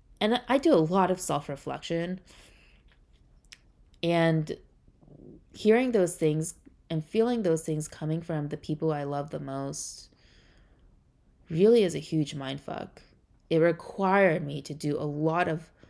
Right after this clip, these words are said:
work on myself to make sure that it wasn't true and to differentiate between myself and other people's projections.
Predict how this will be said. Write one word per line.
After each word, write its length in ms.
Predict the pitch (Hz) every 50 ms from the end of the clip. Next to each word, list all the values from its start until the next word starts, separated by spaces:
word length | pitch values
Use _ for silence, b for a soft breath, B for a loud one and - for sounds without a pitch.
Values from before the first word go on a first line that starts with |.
| b b b -
work 560 | - 165 165 147 160 190 - - - - - -
on 180 | 147 143 143
myself 540 | 143 139 143 - - - 143 143 - - -
to 120 | - - 156
make 240 | 160 160 160 160 -
sure 260 | - - 156 160 170
that 260 | 156 147 147 - - _ -
it 120 | - 151
wasn't 360 | 151 165 175 170 151 - - -
true 640 | - - - - 185 180 180 208 240 262 277 285 - -
and 160 | - 160 160
to 60 | 160
differentiate 920 | 156 - 160 156 - 175 160 156 160 - - - 156 143 143 143 147 B B B B B B B B -
between 640 | - 160 - - - 165 156 156 156 151 151 160 b b b b b
myself 560 | - 156 151 147 - - - 147 160 170 165
and 120 | 180 156 - -
other 240 | - 147 151 160 151
people's 420 | 151 - 151 151 - 151 147 139
projections. 840 | - - 143 - 156 139 135 - - 165 143 - 151 156 - -